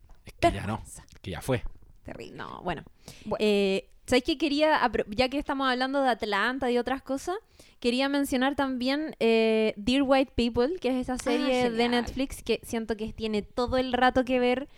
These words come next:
Speaker 3: em, con las cosas que nos está queriendo decir Jordan Peele en una película como Get Out y con lo que nos está queriendo decir Donald Glover en una serie como Atlanta. Eh, Dear White People es una serie que ya creo que va en su tercera temporada.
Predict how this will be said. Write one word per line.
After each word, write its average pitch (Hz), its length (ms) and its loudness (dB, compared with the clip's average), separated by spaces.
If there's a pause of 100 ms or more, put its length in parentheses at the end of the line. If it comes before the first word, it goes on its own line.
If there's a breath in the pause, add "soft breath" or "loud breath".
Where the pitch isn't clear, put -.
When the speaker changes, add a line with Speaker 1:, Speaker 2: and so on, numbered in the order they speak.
(300 soft breath)
Speaker 3:
em, 202 680 0 (240)
con 226 180 4
las 214 160 -2
cosas 240 300 -2
que 269 100 -4
nos 240 160 0
está 240 200 0
queriendo 240 360 2
decir 240 380 0
Jordan 233 360 2
Peele 233 360 -4
en 226 280 -6
una 220 180 -2
película 220 340 2
como 208 220 2
Get 220 120 0
Out 233 280 0
y 220 60 -6
con 202 140 -2
lo 202 80 0
que 202 100 -2
nos 202 120 0
está 220 320 -2
queriendo 214 340 0
decir 214 320 0
Donald 214 320 -2
Glover 220 360 4 (280 soft breath)
en 196 120 -4
una 196 160 -2
serie 208 240 0
como 233 180 2
Atlanta. 294 520 0 (640 soft breath)
Eh, 208 560 4
Dear 262 220 2
White 285 220 4
People 277 280 0
es 277 60 4
una 269 180 0
serie 269 220 -4
que 247 120 -6
ya 247 180 0
creo 269 180 -2
que 254 80 -4
va 240 240 0
en 269 140 -6
su 262 220 -10
tercera 226 400 -6
temporada. 269 640 -2